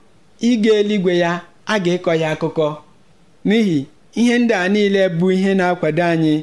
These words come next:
ịga eluigwe, dịka anyị kwere nke ọma na eluigwe dị ire.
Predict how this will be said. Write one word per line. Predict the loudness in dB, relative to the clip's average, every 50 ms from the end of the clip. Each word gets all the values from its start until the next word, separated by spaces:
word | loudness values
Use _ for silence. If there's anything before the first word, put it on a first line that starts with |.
| -6 -14 -20 _ _ _ _
ịga | -2 -2 0 0 0 0
eluigwe, | 0 0 0 0 0 0 -2 -2 -2 -4 -8 -14 _ _ _ _ _ -4
dịka | -4 -4 -2 -2 -2 -2
anyị | 0 0 0 0 -2
kwere | -2 -2 -4 -4 -2 -2 -2 -4
nke | -4 -4 -4 -2
ọma | 0 0 0 -2 -2 -6 -8 -14 -20 _ _ -20 -20 _ _ -8 -4
na | -2 -2
eluigwe | 0 0 0 -2 -2 0 0 0 -2 -2 -4 -10 -16 -20 _
dị | -6 -4 -4 -2
ire. | -2 -4 -4